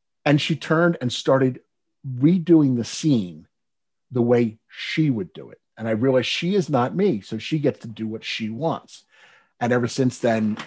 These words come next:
uh, that's how I write. I talk to the characters, tell me what they would do, and then I just let them carry the scene and I write it.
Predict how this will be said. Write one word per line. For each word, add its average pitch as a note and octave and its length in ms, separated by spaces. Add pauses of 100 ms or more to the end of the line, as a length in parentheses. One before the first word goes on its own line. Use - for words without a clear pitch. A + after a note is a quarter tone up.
(300)
uh, A2 240
that's - 500 (100)
how G#2 240
I G2 80
write. F#2 280 (140)
I G#2+ 120
talk A#2 280
to C3 60
the C3 60
characters, B2+ 440
tell B2 200
me B2 180
what A2+ 220
they A#2+ 80
would A2+ 180
do, B2+ 440 (960)
and A2+ 200
then A2+ 120
I G#2 260
just G2+ 360 (520)
let A#2+ 260
them C3+ 200
carry C3 280
the C3+ 100
scene B2+ 480
and A2 140
I A2 120
write G2 340
it. - 80